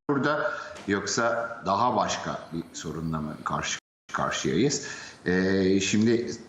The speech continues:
mesela eğitimle ilgili bir problemimiz olduğu bence açık. Çünkü birçok bölüm üniversitelerde de aslında çok eskiden kalma,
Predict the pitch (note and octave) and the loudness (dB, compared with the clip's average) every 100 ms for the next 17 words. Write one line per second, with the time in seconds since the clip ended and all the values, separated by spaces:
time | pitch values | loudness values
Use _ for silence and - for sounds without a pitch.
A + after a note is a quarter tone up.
0 | - G2 - G#2+ A2 A2 G#2+ - - F#2+ | 2 4 4 4 4 4 2 0 0 2
1 | F#2+ A#2+ - A#2+ A#2+ A2+ G#2+ A#2 A2+ A2+ | 4 2 2 4 6 6 6 6 6 4
2 | A#2 A2 G#2+ A2+ A#2 A#2 A#2 G#2 G#2 C#3 | 2 2 4 4 6 6 6 6 6 4
3 | C3+ G2 F2+ F#2 - - G#2+ G#2+ G#2 - | 4 4 4 4 2 0 -2 0 -2 -2
4 | F#2 F2 G2 G2 - G2 - E2+ D2+ D2+ | -2 0 0 0 0 0 2 2 2 2
5 | - _ _ - F2+ F2 F2 - E2+ D#2+ | -2 _ _ 0 2 4 2 0 0 2
6 | D#2 C#2+ C#2+ B1+ B2+ - - - - E2+ | 2 0 0 0 0 -2 -8 -12 -6 -2
7 | F2 - E2+ F#2+ C3 - - A2+ - F#2+ | 0 2 2 2 2 0 0 0 0 0
8 | - G2+ G2+ G2+ G2+ D2+ D2 C#2+ C2+ G#1 | 0 0 2 2 0 0 -2 -2 -4 -6